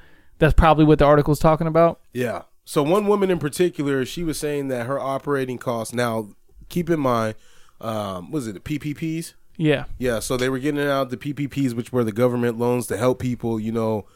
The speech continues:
Speaker 2: or help businesses in the time of the pandemic. The problem was is that the woman said that even with the money, she was still looking at being two hundred thousand dollars in the hole
Speaker 1: Mm.
Speaker 2: because of, like, the sanitation supplies and stuff like
Speaker 1: Yeah.
Speaker 2: that,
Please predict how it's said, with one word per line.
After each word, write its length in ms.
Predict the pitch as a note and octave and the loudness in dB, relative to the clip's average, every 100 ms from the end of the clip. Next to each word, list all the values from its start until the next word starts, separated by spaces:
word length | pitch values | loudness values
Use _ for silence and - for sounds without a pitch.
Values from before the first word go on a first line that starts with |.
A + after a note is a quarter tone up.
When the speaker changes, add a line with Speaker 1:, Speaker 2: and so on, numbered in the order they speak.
| - | -10
Speaker 2:
or 80 | G2 | -4
help 240 | C3 A#2+ | -2 0
businesses 500 | B2 B2 A#2+ - A#2 | 0 0 -2 -4 -2
in 120 | A2+ | -2
the 40 | G#2+ | -4
time 240 | B2 A2+ | -4 -4
of 60 | A2+ | -4
the 80 | G#2+ | -4
pandemic. 560 | A#2+ A2+ G#2+ A2+ A#2 - - - | -2 -2 0 0 -2 -6 -20 -10
The 80 | - | -6
problem 440 | - D#3 D3 C#3+ | 0 2 2 0
was 280 | C3+ C3+ C3 | 2 2 2
is 100 | A2+ | 0
that 160 | A2+ A2 | -2 -2
the 80 | A2+ | -2
woman 300 | B2+ C#3+ C3 | -2 -2 -2
said 260 | C3+ B2+ | -2 -4
that 180 | G#2 G#2 | -4 -4
even 260 | D#3 D3+ C3+ | -4 -2 0
with 180 | C#3 | -2
the 80 | A#2 | -2
money, 280 | G#2+ C3 C#3+ | -4 -2 -2
she 200 | B2+ B2 | -4 -6
was 140 | A2 | -8
still 220 | - C3+ B2 | -8 -6 -4
looking 320 | B2 B2 A#2 | -4 -6 -6
at 160 | A2 | -6
being 220 | G2+ A#2 G#2+ | -6 -8 -6
two 160 | B2+ | -6
hundred 220 | A#2 A2 | -6 -6
thousand 320 | A#2 A2+ G#2+ G2+ | -6 -6 -6 -6
dollars 320 | G#2+ G2+ G2+ | -6 -6 -8
in 80 | F#2 | -10
the 80 | F2 | -4
hole 380 | A#2+ A2+ G2+ - | -2 -2 -2 -4
Speaker 1:
Mm. 240 | D#3 C#3+ | -2 -2
Speaker 2:
because 340 | A#2+ - C#3 B2 | -4 0 0 0
of, 100 | A#2 | -2
like, 160 | A#2 | -2
the 60 | - | -4
sanitation 640 | - B2 A#2 - A#2+ B2 | -6 -4 -4 -4 -6 -6
supplies 500 | A2+ A2 B2 A#2 A2 | -10 -8 -8 -6 -6
and 100 | G#2 | -8
stuff 280 | - A#2 G#2+ | -8 -6 -4
like 120 | A2+ | -2
Speaker 1:
Yeah. 220 | D#3+ D3+ B2+ | 2 2 2
Speaker 2:
that, 160 | A2 | -2